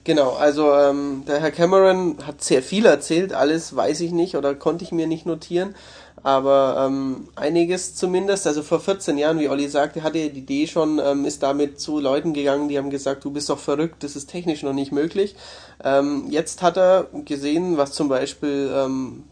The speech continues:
bei Gollum mit im Herr der Ringe möglich ist, technisch, ähm, was man für Möglichkeiten in der C-G-I-Technik hat.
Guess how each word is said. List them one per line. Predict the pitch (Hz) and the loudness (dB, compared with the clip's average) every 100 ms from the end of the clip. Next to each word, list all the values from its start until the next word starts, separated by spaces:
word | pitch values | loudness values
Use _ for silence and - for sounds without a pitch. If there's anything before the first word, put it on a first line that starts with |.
| - | -8
bei | 92 131 | -6 -6
Gollum | 131 143 170 175 180 170 | -2 0 2 0 -4 -6
mit | 143 139 - | -8 -10 -12
im | 151 143 | -10 -2
Herr | 143 | 0
der | 135 135 | 0 -2
Ringe | 147 165 | 0 0
möglich | 147 156 180 175 | 2 0 0 -4
ist, | 170 165 - | -4 -8 -4
technisch, | 147 - 165 165 - - - - | -4 -2 -2 -4 -10 -20 -20 -16
ähm, | 131 135 131 | -10 -6 -2
was | 135 | -2
man | 160 143 143 | -2 -4 -6
für | 143 139 135 131 - - - - _ _ | -4 -2 -2 -2 -6 -12 -20 -20 _ _
Möglichkeiten | 143 151 165 151 165 139 143 143 | -4 -4 -4 -4 -2 -2 -4 -6
in | 139 | -6
der | 131 | -6
C-G-I-Technik | - 143 139 131 135 151 170 165 151 - | -8 -10 -6 -4 -2 -4 -4 -4 -4 -2
hat. | 165 - | -2 -2